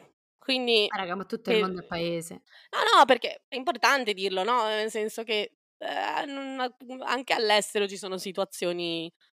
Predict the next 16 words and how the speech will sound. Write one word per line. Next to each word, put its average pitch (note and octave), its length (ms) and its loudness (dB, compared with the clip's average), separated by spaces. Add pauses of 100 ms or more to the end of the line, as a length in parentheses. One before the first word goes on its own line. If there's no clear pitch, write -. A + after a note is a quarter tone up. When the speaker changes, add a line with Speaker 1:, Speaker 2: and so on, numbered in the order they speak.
(360)
Speaker 1:
eh, E3+ 220 -4 (680)
un A3+ 80 -14
Speaker 2:
Un - 0 -
Speaker 1:
bel G#3 100 -2
Speaker 2:
po' A#3+ 60 -4
Speaker 1:
casino. G#3 280 -2 (300)
Speaker 2:
<laughs> - 360 -20 (360)
Speaker 1:
Ma B3 100 0 (1300)
Speaker 2:
È F#3+ 120 -14
un F#3 140 -10
po' F3+ 100 -10
una F3+ 280 -14
Speaker 1:
E - 120 -8
quindi, E3+ 240 -8
oh, D#3+ 120 -2
Speaker 2:
merda. - 200 -16